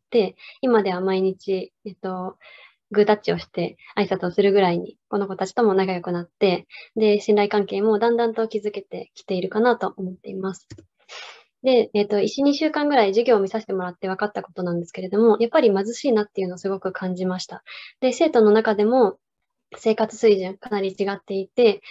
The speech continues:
「明日先生がこれ持ってきなさい」って言ったものがお金がなくて買えないだとか、毎日同じ服が、を着ているだとか、服に穴が開いていて縫った跡があるとか、あとは十四歳の子で、もう子供がすでにいるので、家で面倒を見なければいけないので、毎日は来れませんっていうような子が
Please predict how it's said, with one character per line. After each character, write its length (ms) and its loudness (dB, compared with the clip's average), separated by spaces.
「明 60 -4
日 160 -8
先 180 0
生 220 4
が 200 0
こ 100 -2
れ 80 2
持 100 4
っ 60 -2
て 100 -2
き 80 0
な 120 2
さ 120 0
い」 40 4
っ 20 0
て 160 -18
言 100 -6
っ 40 -18
た 140 -6
も 140 -2
の 240 -2
が 320 -2
お 60 -6
金 220 0
が 80 0
な 120 -2
く 60 -18
て 120 -14
買 160 -10
え 40 -6
な 120 -2
い 60 -6
だ 80 -14
と 100 -20
か、 300 -2
毎 140 4
日 200 2
同 160 0
じ 120 -6
服 180 -12
が、 180 -6
を 140 0
着 120 -10
て 100 0
い 100 4
る 80 -2
だ 140 -8
と 100 -20
か、 380 0
服 180 0
に 100 2
穴 200 4
が 200 2
開 140 -2
い 60 -4
て 100 0
い 100 0
て 220 4
縫 80 4
っ 60 0
た 140 -8
跡 200 -8
が 80 -8
あ 60 -8
る 80 -18
と 100 -20
か、 220 -14
あ 80 -4
と 160 2
は 320 4
十 160 4
四 180 4
歳 180 2
の 100 0
子 120 -10
で、 420 0
も 180 0
う 100 -18
子 100 -2
供 200 2
が 100 0
す 120 -14
で 100 0
に 80 -2
い 40 -2
る 120 -2
の 100 -8
で、 260 -6
家 120 0
で 100 -6
面 140 -4
倒 140 -4
を 20 -4
見 100 -4
な 140 -6
け 80 -12
れ 80 -8
ば 100 -12
い 80 -10
け 140 -4
な 80 0
い 80 0
の 120 -2
で、 280 2
毎 180 -2
日 180 -4
は 60 -4
来 140 -10
れ 60 -6
ま 120 -4
せ 160 2
ん 60 2
っ 20 -8
て 220 0
い 80 6
う 20 6
よ 60 4
う 20 0
な 120 -2
子 120 -10
が 140 -8